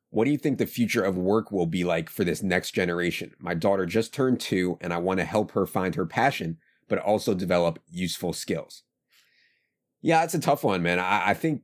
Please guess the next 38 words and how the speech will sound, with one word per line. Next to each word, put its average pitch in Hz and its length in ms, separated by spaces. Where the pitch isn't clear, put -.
to 139 140
some 110 320
degree 117 280
you 117 60
have 98 80
to 117 80
let 101 360
your 95 160
kids 92 440
find 95 320
their 87 160
own 92 220
path, 98 420
you 92 80
know, 87 80
their 85 220
own 90 240
way 92 180
in 87 140
life. 78 340
One, 87 240
one 113 180
thing 104 400
that 98 140
I 90 80
think 87 300
makes 87 280
sense 131 300
is 87 120
to - 40
just 95 240
try 107 240
to 110 80
be 87 140
forward 87 400
thinking 110 260
with 80 140
them. 78 140